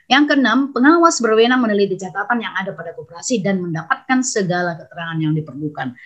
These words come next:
Jika dibutuhkan bukti-bukti yang autentik,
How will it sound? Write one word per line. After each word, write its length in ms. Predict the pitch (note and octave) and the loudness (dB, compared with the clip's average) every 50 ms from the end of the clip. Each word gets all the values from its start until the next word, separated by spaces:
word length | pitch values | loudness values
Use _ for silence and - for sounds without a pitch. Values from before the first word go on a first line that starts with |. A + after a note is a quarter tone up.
| - - - _ | -20 -20 -20 _
Jika 240 | - A3+ B3 B3 A#3+ | 0 2 4 4 4
dibutuhkan 720 | G#3 A3 G3 G3 A#3 - G4 F#4 - - C4 A#3 G#3 G3 | 4 2 2 0 2 4 2 2 4 2 2 4 4 2
bukti-bukti 1300 | G3 B3 B3 - _ - B3+ A3+ F3+ G#3 C4+ C4+ - _ _ _ - A3 G3+ G3+ G#3 A3 B3+ C#4+ C4 F#3+ | 2 0 -2 -4 _ 2 2 4 4 2 0 0 -4 _ _ _ -2 0 2 2 4 4 6 6 4 4
yang 160 | - - - | 0 -2 -2
autentik, 640 | G3 G3 F#3+ F3+ E3+ E3 E3 D#3+ - C4+ C4 - | -2 -2 0 -2 -4 -4 -6 -4 -4 -6 -6 -6